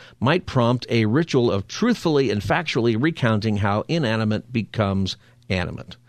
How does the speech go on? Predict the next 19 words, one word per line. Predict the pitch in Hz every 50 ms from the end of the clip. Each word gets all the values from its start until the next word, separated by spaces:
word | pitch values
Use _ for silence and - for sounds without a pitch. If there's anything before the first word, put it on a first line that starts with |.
| _ - - - - - - - - _ _ _ _
So | _ - - 123
now | 131 147 160 180 185
they're | 180 160 127
trying | - - 147 135 127 117
to | 110
say, | 107 - 123 113 110 95
"Okay, | 131 120 - - - - - - _ _ _ _ _ _
we've | 104 113 117 104 107
got, | 131 120 120 117 - - - - - _ _ - 107 - _ _ _ _ _ -
we've | 104 107 101
got | 120 123 113 90 92 98 -
birth." | 110 107 104 87 - - - - - _ _ _ _ _ _ _ _ _ _ _ _ _ _ _ _ _ _ _ -
And | 110 113 117
they | 113 113
write | 120 135 160 160
this | - 135 117 -
thing | - 147 135 123 113
here | 98 101 90 90
about | 78 80 95 104 95 95 -